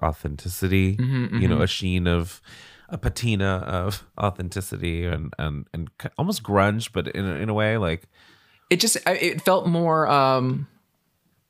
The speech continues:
Speaker 2: like, sometimes with pop, you, it feels like you're listening to, like, a machine. And I feel like Linda Perry's stuff always, it felt more human,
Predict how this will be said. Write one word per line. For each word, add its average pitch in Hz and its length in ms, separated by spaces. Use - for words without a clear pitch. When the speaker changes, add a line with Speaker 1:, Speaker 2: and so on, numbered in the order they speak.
Speaker 2:
like, 202 160
sometimes 277 380
with 339 160
pop, 135 360
you, 127 200
it 131 200
feels 135 220
like 135 160
you're 120 220
listening 117 480
to, 135 160
like, 110 280
a 113 120
machine. 107 840
And 127 80
I 131 60
feel 135 120
like 135 120
Linda 123 220
Perry's 110 460
stuff 127 380
always, 110 420
it - 160
felt 147 160
more 135 140
human, 120 540